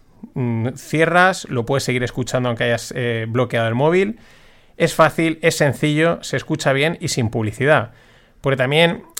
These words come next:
eh, las plataformas estas, Evox, Spotify y tal, pues hay que intentar poco a poco huye-, huir de ellas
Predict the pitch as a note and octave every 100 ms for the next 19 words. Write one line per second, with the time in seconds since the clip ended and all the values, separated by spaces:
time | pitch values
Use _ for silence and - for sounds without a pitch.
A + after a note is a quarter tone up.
0 | - D3 C3 B2 - C3 B2 - F3+ F3
1 | E3 E3+ - E3 D#3+ - - E3 D#3+ D#3+
2 | D3+ D3+ - D#3+ D#3 - C#3+ C#3 D#3 E3
3 | C3 A#2+ - - - - C3+ B2+ D#3+ D3
4 | C#3+ B2 D#3+ D#3+ E3 D3 C3+ C#3 E3 E3
5 | - D3 C3+ D#3 - C#3+ E3 D3+ D3+ D#3
6 | E3+ E3+